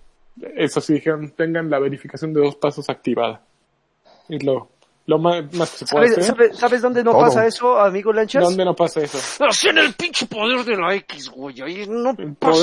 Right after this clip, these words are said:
Speaker 1: poder de la
Speaker 2: nada.
Speaker 1: X. Oye, poder
Speaker 2: Ahí
Speaker 1: de la
Speaker 2: no
Speaker 1: X,
Speaker 2: pasa
Speaker 1: yo
Speaker 2: eso. No,
Speaker 1: yo
Speaker 2: pero
Speaker 1: creo
Speaker 2: no, no, fu-, fuera, fuera de mamada y, y lejos de la playera, eh, eh, no sé a qué se deba, por, por, ¿por qué es más vulnerable el sistema de PlayStation, o era,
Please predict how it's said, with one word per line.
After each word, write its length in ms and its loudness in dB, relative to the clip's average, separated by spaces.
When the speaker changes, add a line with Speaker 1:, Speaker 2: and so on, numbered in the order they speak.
Speaker 1:
poder 100 4
de 100 2
la 280 4
Speaker 2:
nada. 180 0
Speaker 1:
X. 120 -12
Oye, 180 2
poder 200 4
Speaker 2:
Ahí 100 2
Speaker 1:
de 60 2
la 40 0
Speaker 2:
no 80 6
Speaker 1:
X, 100 0
Speaker 2:
pasa 280 4
Speaker 1:
yo 80 4
Speaker 2:
eso. 280 -6
No, 160 8
Speaker 1:
yo 60 6
Speaker 2:
pero 140 8
Speaker 1:
creo 120 4
Speaker 2:
no, 100 6
no, 180 6
fu-, 160 4
fuera, 240 6
fuera 180 -2
de 80 -2
mamada 320 2
y, 220 -4
y 180 -14
lejos 340 -6
de 80 -4
la 100 -2
playera, 540 -2
eh, 520 -2
eh, 360 2
no 680 0
sé 400 2
a 120 4
qué 200 -6
se 160 -2
deba, 400 4
por, 240 -8
por, 260 0
¿por 160 -6
qué 80 -4
es 140 -8
más 220 -2
vulnerable 560 0
el 80 -6
sistema 460 -6
de 120 -2
PlayStation, 640 -6
o 180 2
era, 380 4